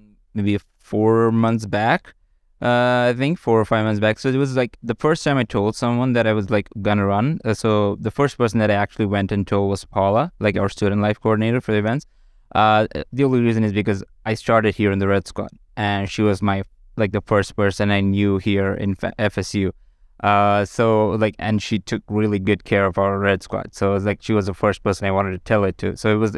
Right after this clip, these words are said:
during our open house, actually, the last one that we had. So I went and told her that I was gonna run. At that point, there was just two people who wanted to run. So it was me, and then there was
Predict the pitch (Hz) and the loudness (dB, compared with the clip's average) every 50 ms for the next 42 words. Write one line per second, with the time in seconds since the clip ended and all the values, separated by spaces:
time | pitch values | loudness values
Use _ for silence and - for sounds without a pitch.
0 | - 107 110 123 139 139 135 123 107 101 85 110 110 107 113 104 - 107 104 101 | -6 -2 2 2 4 4 4 2 2 2 2 0 0 0 -2 0 0 0 0 2
1 | 104 98 104 - - 131 127 113 104 101 98 101 104 - - 107 101 104 104 98 | 0 0 -2 -2 -4 -4 -4 -2 0 0 0 -2 -4 -4 -2 0 0 0 0 0
2 | 104 104 104 98 98 101 110 143 - - - _ _ _ _ _ - - 123 117 | 0 0 0 0 0 0 0 -2 -4 -6 -12 _ _ _ _ _ -2 2 2 4
3 | 113 110 107 - - 101 104 104 104 101 104 104 104 101 95 - 98 101 98 92 | 4 4 4 2 2 2 2 2 2 2 2 0 0 -2 -2 0 0 0 2 2
4 | 101 101 98 98 101 98 101 101 95 95 101 98 98 95 98 95 98 101 104 104 | 2 0 2 2 0 0 0 0 -2 -4 -4 -4 -2 -2 -2 -2 -2 -4 -4 0
5 | 110 127 139 - - 139 139 147 143 123 117 110 113 101 110 101 - - - 117 | 0 0 0 0 -2 -2 0 0 2 2 0 0 0 -2 -2 -4 -4 -4 -4 -2
6 | 104 - 104 104 - - 120 117 123 117 110 101 92 - - 107 107 101 101 98 | -2 0 -2 -2 -2 0 0 0 0 2 0 0 -2 -4 -4 -2 -2 0 0 -2
7 | 95 101 98 98 95 92 - - 104 101 104 92 104 107 113 123 135 139 139 101 | -2 -2 -4 -4 -6 -6 -6 -4 -2 -2 -2 0 0 2 2 2 2 2 0 0
8 | 110 104 104 101 104 104 101 101 101 98 98 98 98 98 98 | 0 0 0 2 2 2 2 0 2 2 2 2 2 0 0